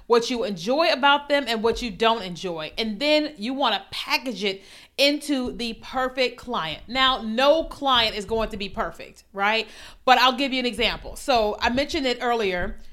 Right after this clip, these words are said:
We are hosting our three-day short form video challenge, which starts on Monday, August the twenty-eighth. And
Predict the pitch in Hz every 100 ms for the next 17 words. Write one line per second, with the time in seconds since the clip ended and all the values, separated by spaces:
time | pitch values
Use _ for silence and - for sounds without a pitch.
0 | - - - 214 202 285 - 269 - 269
1 | 262 - 240 226 220 214 214 190 - 240
2 | 269 269 254 233 220 220 214 - 277 262
3 | - 240 220 226 220 208 - 220 202 196
4 | 208 - - 208 202 - 190 190 202 202
5 | 196 196 - 190 190 196 - 202 190 -
6 | 151 - - - - - - - - -
7 | 220 214 196 196 196